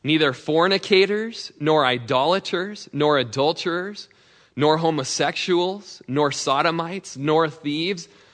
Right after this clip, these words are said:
nor covetous, nor drunkards, nor revilers, nor extortioners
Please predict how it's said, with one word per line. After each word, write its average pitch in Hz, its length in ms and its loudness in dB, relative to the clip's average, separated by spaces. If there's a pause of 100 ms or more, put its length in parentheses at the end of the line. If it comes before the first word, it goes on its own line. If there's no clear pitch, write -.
(260)
nor 156 260 4
covetous, 175 720 -2
nor 151 260 2
drunkards, 147 640 0
nor 147 280 2
revilers, 156 680 0
nor 143 340 2
extortioners 160 920 -4